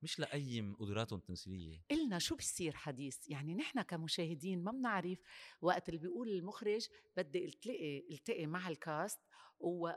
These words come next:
Speaker 2: ونحضر حالنا". شو بيصير حديث؟
Speaker 1: أول شي
Speaker 2: كيف
Speaker 1: ببلش
Speaker 2: بتحكي
Speaker 1: الحديث
Speaker 2: مع الممثل؟ شو
Speaker 1: حديث
Speaker 2: بتقله؟
Speaker 1: بطريقة طبيعية، كتير طبيعية. بس
Speaker 2: إيه.
Speaker 1: هيك نتعرف إنه
Speaker 2: أوكي.
Speaker 1: إذا ما كنت بعرف ال-،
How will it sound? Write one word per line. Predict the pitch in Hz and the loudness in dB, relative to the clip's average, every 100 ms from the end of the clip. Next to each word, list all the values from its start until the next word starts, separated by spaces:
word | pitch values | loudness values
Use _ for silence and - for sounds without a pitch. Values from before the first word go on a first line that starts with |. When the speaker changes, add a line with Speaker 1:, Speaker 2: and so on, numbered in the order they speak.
| 370 | -2
Speaker 2:
ونحضر | 185 175 277 190 147 | -2 -2 -4 -2 -6
حالنا". | - 156 135 127 - | -4 -6 -6 -8 -6
شو | - 330 | -2 0
بيصير | 339 - 170 | 0 0 -2
حديث؟ | - 165 139 147 - - - - | 0 -2 0 -4 -4 -12 -18 -6
Speaker 1:
أول | 120 | 0
شي | 120 | 2
Speaker 2:
كيف | 117 | 4
Speaker 1:
ببلش | 120 | 2
Speaker 2:
بتحكي | 123 - | 2 -2
Speaker 1:
الحديث | 113 143 | -2 -2
Speaker 2:
مع | 147 147 | -2 -4
الممثل؟ | 147 147 - 147 - | -6 -8 -8 -8 -4
شو | 254 | 0
Speaker 1:
حديث | 220 123 | 0 2
Speaker 2:
بتقله؟ | 190 | 4
Speaker 1:
بطريقة | 175 151 95 | 4 4 2
طبيعية، | 107 98 87 85 80 | 0 0 0 -2 -6
كتير | - 120 117 107 | -8 -4 -2 -2
طبيعية. | 98 90 78 82 90 | -2 -4 -4 -4 0
بس | 117 | 2
Speaker 2:
إيه. | 170 | 4
Speaker 1:
هيك | 139 - 104 | 2 0 -8
نتعرف | 104 117 113 98 110 - | 2 2 4 2 0 -4
إنه | 85 90 | -6 0
Speaker 2:
أوكي. | - 90 113 | 0 0 0
Speaker 1:
إذا | 139 | 0
ما | 95 | 0
كنت | 104 98 | -2 -4
بعرف | 92 98 87 | 0 0 -2
ال-، | 80 80 | -8 -12